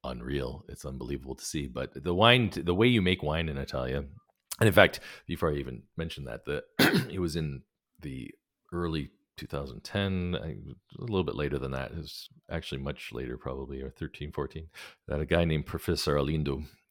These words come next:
who his family had, um, his in-laws actually had a house where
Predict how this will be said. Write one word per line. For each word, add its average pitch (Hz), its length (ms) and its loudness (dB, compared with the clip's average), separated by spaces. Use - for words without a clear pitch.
who 76 440 -4
his - 100 -10
family 85 320 0
had, 71 540 -6
um, 60 340 -10
his 80 140 -2
in-laws 87 320 0
actually 64 340 -8
had 69 280 -6
a 64 80 -6
house 71 520 -4
where 69 360 -6